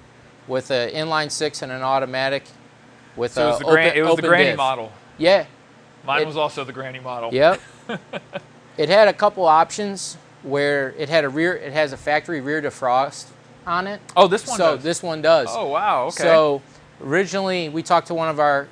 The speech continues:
Speaker 1: local car guys. His name's Gary, and he knows a lot about these old Chevys. And he's like, "Well, the type of people that would have bought, like, that car with those models, probably from the Midwest, probably somebody just got out of the service or, like, a post-, postal service, you know, person," 'cause those were the types of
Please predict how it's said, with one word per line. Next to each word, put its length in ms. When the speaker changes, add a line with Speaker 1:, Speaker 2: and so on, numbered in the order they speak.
Speaker 1:
local 300
car 260
guys. 360
His 80
name's 240
Gary, 420
and 80
he 100
knows 220
a 60
lot 260
about 240
these 160
old 160
Chevys. 500
And 140
he's 180
like, 160
"Well, 260
the 60
type 180
of 80
people 200
that 160
would 160
have 160
bought, 320
like, 180
that 200
car 220
with 140
those 200
models, 440
probably 300
from 180
the 60
Midwest, 580
probably 440
somebody 600
just 220
got 160
out 140
of 60
the 60
service 680
or, 180
like, 160
a 80
post-, 460
postal 300
service, 480
you 60
know, 120
person," 380
'cause 100
those 220
were 80
the 100
types 300
of 280